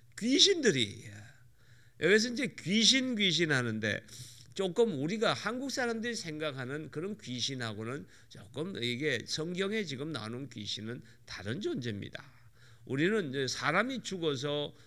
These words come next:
이제 그 혼이 귀신이라고 생각하는데 성경에서는 사람이 죽어서 그 혼하고 귀신의 존재는 분명히 구분됩니다. 이것은 우리 이제 마졸 이런 말을 쓰죠.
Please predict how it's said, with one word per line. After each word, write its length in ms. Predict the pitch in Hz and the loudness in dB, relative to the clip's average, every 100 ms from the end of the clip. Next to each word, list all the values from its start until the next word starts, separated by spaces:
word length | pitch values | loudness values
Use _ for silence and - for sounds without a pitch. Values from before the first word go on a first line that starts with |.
| - | -12
이제 420 | - 123 156 147 113 | -4 0 4 4 4
그 160 | 143 | -2
혼이 600 | 135 - 240 226 131 - - - | -4 -2 0 2 2 0 -12 -14
귀신이라고 640 | - 160 147 151 117 113 110 | -2 2 2 2 -2 -2 -2
생각하는데 920 | 110 107 107 104 98 101 110 117 110 - - - - - | -6 -6 -4 -4 -6 -6 -4 -4 -6 -10 -18 -20 -18 -6
성경에서는 840 | 156 185 226 254 143 131 131 127 - - | -4 -2 -2 -2 -4 -2 -4 -6 -14 -16
사람이 600 | - 113 135 180 240 175 | -6 -2 0 0 -2 -6
죽어서 340 | - 139 127 135 | -6 -4 -4 -6
그 120 | 123 | -8
혼하고 840 | - 240 262 131 101 160 147 - - - | -8 -6 -2 -2 -2 -2 -2 -4 -14 -12
귀신의 440 | 147 147 175 151 113 | -4 -2 0 -2 -2
존재는 380 | 113 120 139 | -4 -4 -6
분명히 600 | - 104 104 107 135 185 - - - | -6 -4 0 2 2 -2 -6 -20 -8
구분됩니다. 760 | 165 208 214 123 107 117 110 - - - | -2 0 2 0 -2 -4 -8 -12 -16 -10
이것은 400 | 127 143 180 190 - - - - - | -2 0 0 -4 -6 -20 -20 -18 -6
우리 200 | 160 185 | 0 0
이제 260 | 156 160 | 2 2
마졸 800 | 110 104 123 170 175 196 160 110 127 | 2 4 8 10 10 8 6 4 0
이런 180 | 147 | 0
말을 260 | 170 - 127 | 0 0 0
쓰죠. 280 | 110 139 | -2 -4